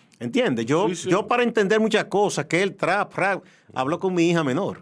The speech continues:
Speaker 2: Sí.
Speaker 1: que es la que me ha dado una cátedra de esas cosas.
Speaker 2: Sí,
Speaker 1: Y me ha
Speaker 2: así es.
Speaker 1: explicado muchas
Speaker 2: Pero
Speaker 1: cosas.
Speaker 2: suerte, suerte que tú tienes esa disposición intelectual, sí.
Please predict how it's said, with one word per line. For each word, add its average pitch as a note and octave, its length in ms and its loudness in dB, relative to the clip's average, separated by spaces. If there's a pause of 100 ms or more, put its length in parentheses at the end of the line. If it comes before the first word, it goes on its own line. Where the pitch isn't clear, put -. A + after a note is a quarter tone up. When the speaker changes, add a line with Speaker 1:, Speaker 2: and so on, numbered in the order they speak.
(120)
Speaker 2:
Sí. - 160 -6
Speaker 1:
que C#3 60 2
es - 20 2
la E3 80 0
que F3 100 -4
me F3 80 0
ha F3 40 2
dado F3 120 0
una E3+ 240 -2
cátedra C3+ 460 -2
de A#2+ 60 -2
esas A#2 160 -6
cosas. D#3 360 -6
Speaker 2:
Sí, F2+ 240 -4 (320)
Speaker 1:
Y B2+ 80 -4
me B2+ 100 -2
ha D3 40 0
Speaker 2:
así - 0 -
es. - 0 -
Speaker 1:
explicado D3 560 -2
muchas A2+ 160 -2
Speaker 2:
Pero D3 100 2
Speaker 1:
cosas. D3+ 100 -2
Speaker 2:
suerte, E3+ 420 -2
suerte F3+ 640 -2
que D3 180 -4
tú E3+ 300 -6
tienes D#3 520 -2
esa D#3 300 -2
disposición C#3 1080 0
intelectual, A2+ 840 -2
sí. E3 640 2